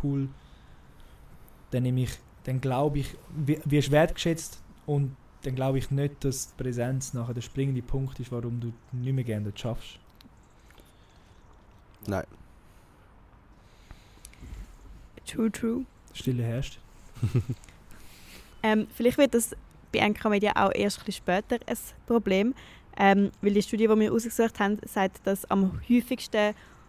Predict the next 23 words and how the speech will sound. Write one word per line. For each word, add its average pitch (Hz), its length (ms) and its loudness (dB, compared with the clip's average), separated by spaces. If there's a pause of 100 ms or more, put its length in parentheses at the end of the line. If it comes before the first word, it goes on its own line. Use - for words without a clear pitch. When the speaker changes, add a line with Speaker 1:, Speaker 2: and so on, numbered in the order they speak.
(200)
Speaker 3:
ähm, 190 340 4 (120)
dreißig 220 340 0
bis 208 200 -4
neunundvierzigjährige, 226 1300 2 (280)
ähm, 220 200 2
Homeoffice 240 480 2
machen, 247 320 2 (640)
ähm, 202 480 6 (240)
und 226 400 4
Ältere, 190 540 0
also 196 100 -4
einundsechzig 196 560 2
Prozent 202 460 0
von 202 160 -2
den 190 340 2 (240)
dreißig, 220 420 0 (160)
Ü-dreißigjährigen 214 1000 2
machen 196 160 -2
Speaker 2:
Okay. 190 120 -10
Speaker 3:
Homeoffice. 190 580 0 (1120)
Wieso 190 160 -6
ist 190 180 -2
das? 240 220 0